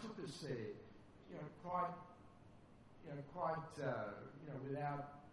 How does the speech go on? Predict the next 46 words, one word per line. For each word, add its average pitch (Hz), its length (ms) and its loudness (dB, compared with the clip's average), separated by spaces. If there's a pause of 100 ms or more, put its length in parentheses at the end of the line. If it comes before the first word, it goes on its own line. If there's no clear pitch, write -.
(160)
a 120 80 -2
lot 151 220 4
of 139 80 0
enthusiasm 135 800 0
at 120 120 -4
all, 175 160 2
and 120 80 -2
said, - 180 -4 (340)
"Well, 147 160 4
there'll 143 200 6
only 160 240 4
be 127 140 2
a - 100 -8
couple 113 200 -2
of 107 100 -8
people 120 300 -4
there." - 260 -6 (500)
And 143 160 2
when 220 200 6
we 208 120 2
got 175 240 4
into 170 240 0
this 147 160 0
church, 135 240 -2 (140)
it 151 100 0 (160)
was 131 120 0 (240)
packed. - 360 0 (520)
I 143 100 2
mean, 143 240 4 (340)
I 170 200 0
could 165 260 0
not 151 320 6
describe 139 600 2 (120)
how 135 120 2 (100)
full 139 160 4
it 135 80 0
was. 127 260 2
In 131 220 -2
fact, 147 320 4 (300)
at - 80 -6
one 160 180 0
stage 139 380 2
there 139 180 2
was 127 160 -2
concern 156 640 0
that 120 120 -2